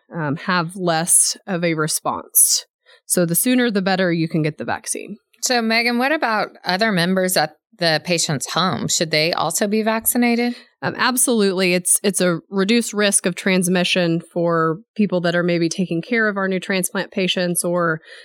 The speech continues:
Speaker 1: you know, even the younger population that may be out working and is exposed to others that have not yet been vaccinated. So we do recommend any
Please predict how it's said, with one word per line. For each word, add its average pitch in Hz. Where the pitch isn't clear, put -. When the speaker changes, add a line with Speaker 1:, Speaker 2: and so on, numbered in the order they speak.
Speaker 1:
you 175
know, 170
even 180
the 170
younger 175
population 175
that 156
may 170
be 160
out 151
working 160
and 156
is 151
exposed 160
to 156
others 160
that 120
have 165
not 151
yet -
been 151
vaccinated. 147
So 170
we 165
do 160
recommend 156
any 190